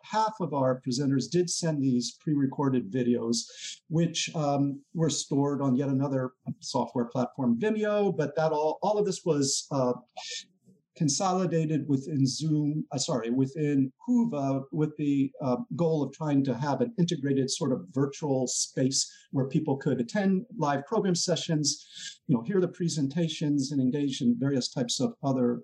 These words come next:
um, well, engage in other types of virtual interaction. Uh, we, uh, so that, uh, basically worked. I'll let, you know, Jessica talk about how they went about planning, and I could, you know, come back to some of the pluses and minuses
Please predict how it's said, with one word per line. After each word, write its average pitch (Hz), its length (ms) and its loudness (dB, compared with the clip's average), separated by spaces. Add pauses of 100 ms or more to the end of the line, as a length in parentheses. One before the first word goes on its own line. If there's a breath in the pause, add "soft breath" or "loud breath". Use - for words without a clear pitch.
um, 117 300 0 (140)
well, - 340 -2 (100)
engage 139 300 2
in 131 60 2
other 123 160 2
types 120 260 -2
of 113 80 -2
virtual 117 500 -2
interaction. 117 840 0 (720 loud breath)
Uh, 143 280 0 (120)
we, 185 220 2 (200)
uh, 156 280 0
so 208 180 -4
that, 285 220 2 (160)
uh, 214 180 2 (300)
basically 247 600 2
worked. 185 520 -2
I'll 170 760 0
let, 170 340 -2
you 165 120 2
know, 131 240 2
Jessica 175 460 0
talk 170 260 0
about 143 340 0
how 160 120 -2
they 170 140 2
went 175 180 2
about 123 260 -2
planning, 139 380 0
and 127 120 2
I 127 60 -2
could, 131 260 -2
you 135 120 0
know, 117 200 2
come 131 140 4
back 147 320 0
to 127 300 0 (180)
some 139 260 2
of 120 140 0
the 123 80 -2
pluses 135 480 0
and 120 120 4
minuses 127 640 0